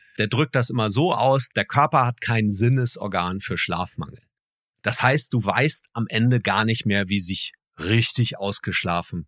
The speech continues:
anfühlt. Und genau in die Falle bin ich damals auch reingetappt. Ich dachte einfach jahrelang,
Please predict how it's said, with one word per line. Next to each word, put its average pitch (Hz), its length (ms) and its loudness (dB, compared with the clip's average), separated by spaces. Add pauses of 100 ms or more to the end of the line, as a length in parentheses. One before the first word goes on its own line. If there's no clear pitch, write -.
(160)
anfühlt. - 540 -10 (480)
Und 107 200 0
genau 107 300 2
in 95 120 0
die 123 180 4
Falle 113 340 2
bin 110 180 0
ich 113 120 -2
damals 95 360 0
auch - 220 -6
reingetappt. 76 500 -8 (440)
Ich 123 160 0
dachte - 340 0
einfach 117 380 2
jahrelang, 107 640 2